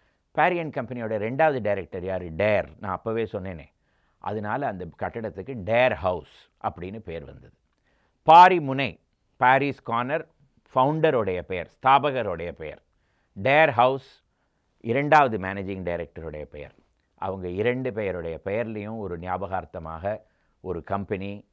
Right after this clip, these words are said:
ஆயிரத்தி எழுநூத்தி எண்பத்தி எட்டாவது வருடத்திலிருந்து இன்னி வரையில் செயல்பட்டு கொண்டே வந்துட்டு இருக்கிறது. இந்த கம்பெனியோட மேல் தளத்துக்கு நீங்க போனீங்கன்னா, அங்க ஒரு அருங்காட்சியகம், ஒரு மியூசியம்.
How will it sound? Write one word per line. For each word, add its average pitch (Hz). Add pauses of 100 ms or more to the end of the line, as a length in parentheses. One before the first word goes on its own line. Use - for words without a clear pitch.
(180)
ஆயிரத்தி 113
எழுநூத்தி 110
எண்பத்தி 107
எட்டாவது 95
வருடத்திலிருந்து 82 (380)
இன்னி 104
வரையில் 95
செயல்பட்டு 87
கொண்டே 80
வந்துட்டு 78
இருக்கிறது. - (680)
இந்த 107
கம்பெனியோட 123
மேல் 139
தளத்துக்கு 107
நீங்க 90
போனீங்கன்னா, 101
அங்க 98
ஒரு 90
அருங்காட்சியகம், 95
ஒரு 95
மியூசியம். 104